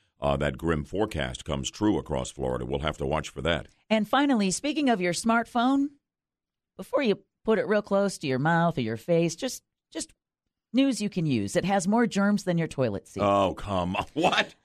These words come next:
Speaker 2: Um,
Speaker 1: Oh, don't even
Speaker 2: oh,
Speaker 1: say it.
Speaker 2: oh, wait. It gets better. It gets better. A microbiologist with the University of Arizona says cell phones carry ten times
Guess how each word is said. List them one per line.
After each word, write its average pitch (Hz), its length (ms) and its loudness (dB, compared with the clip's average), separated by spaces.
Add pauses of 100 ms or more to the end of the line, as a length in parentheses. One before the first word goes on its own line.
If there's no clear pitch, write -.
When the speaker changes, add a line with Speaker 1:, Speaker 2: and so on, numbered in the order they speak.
(120)
Speaker 2:
Um, 180 180 4
Speaker 1:
Oh, 160 80 2
don't 160 200 0
even 165 180 4
Speaker 2:
oh, 190 180 4
Speaker 1:
say 160 140 4
it. 107 180 -2
Speaker 2:
oh, 190 120 4
wait. 185 360 0
It 180 160 -2
gets 190 180 -4
better. 135 380 -2 (480)
It 165 100 0
gets 156 200 -2
better. 110 340 -4 (320)
A 139 80 2
microbiologist 156 1040 0
with 127 120 0
the 123 80 -2
University 151 640 2
of 110 100 0
Arizona 120 580 0
says 123 300 0
cell 226 240 0
phones 202 420 -2
carry 165 360 0
ten 233 400 -4
times 220 880 -2